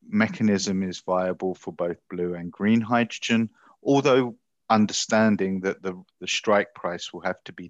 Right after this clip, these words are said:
different in the t-, two cases to accommodate the difference in price today. So we anticipate the first projects could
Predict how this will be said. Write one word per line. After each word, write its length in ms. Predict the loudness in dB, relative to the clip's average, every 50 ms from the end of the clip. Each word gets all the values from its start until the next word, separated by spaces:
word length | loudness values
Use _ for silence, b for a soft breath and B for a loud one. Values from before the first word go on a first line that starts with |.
| -8
different 400 | -8 -8 -6 -6 -6 -6 -6 -6
in 160 | -8 -10 -10 -10
the 80 | -10
t-, 260 | -12 -16 -20 _ -20 _ _
two 240 | -12 -8 -8 -8 -8
cases 600 | -4 -2 -2 -2 0 -2 -4 -8 -8 -10 -12 -12
to 160 | -12 -12 -12
accommodate 680 | -12 -12 -6 -6 -4 -2 -2 -4 -4 -4 -6 -6 -6 -10 _ _
the 80 | -20 -18
difference 560 | -14 -14 -14 -14 _ -12 -12 -8 -8 -6 -8 -8
in 100 | -10 -12
price 540 | -14 -8 -4 -4 -4 -4 -4 -6 -8 -8 -8 -10
today. 440 | -12 -10 -6 -6 -4 -4 -4 -6 -10 _ _ b b b b b b b b b b b b _ _ _ _ _ _ _ _ _ _ _ -8
So 480 | -6 0 4 6 6 8 6 4 4 0 -8 _ _ _ _ _ _
we 280 | -4 0 2 4 6 6
anticipate 880 | 6 4 4 2 -2 -6 -6 -6 -8 -8 -2 2 2 2 2 0 -8 _
the 100 | -20 -16 _
first 380 | 0 2 2 2 0 -4 -6
projects 560 | -2 -2 -2 0 0 0 0 -2 -2 -8 -16 -16
could 300 | -14 -4 -2 -2 -2